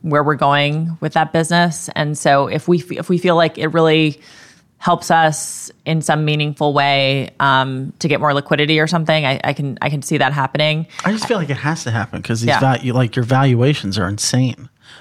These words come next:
Speaker 2: I mean, when you think about what you trade and what your valuation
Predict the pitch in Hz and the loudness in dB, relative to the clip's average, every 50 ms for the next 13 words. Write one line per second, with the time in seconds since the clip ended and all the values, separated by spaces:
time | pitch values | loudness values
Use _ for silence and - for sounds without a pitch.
0 | - _ - 120 120 120 120 117 104 - 135 117 120 113 113 110 110 107 - - | -18 _ -2 2 2 4 4 2 2 0 0 0 2 2 2 2 2 0 -2 -6
1 | 170 175 123 110 110 110 - - _ - 165 151 123 117 113 120 131 139 - - | -16 -20 -18 -16 -16 -16 -18 -20 _ -8 -6 -4 -4 -2 0 2 2 2 2 2
2 | 131 127 120 113 110 - - - 131 123 120 113 110 110 113 110 110 - - _ | 0 2 2 2 0 -4 -2 0 2 4 4 4 4 2 2 0 -4 -6 -8 _
3 | _ - - - - _ _ _ _ - 117 113 117 127 123 120 117 113 113 117 | _ -20 -20 -20 -20 _ _ _ _ 0 2 4 4 4 2 2 2 2 4 4
4 | 117 113 110 113 113 120 - - 147 147 147 151 147 131 123 | 4 4 4 4 2 2 0 0 0 0 0 0 0 -2 -6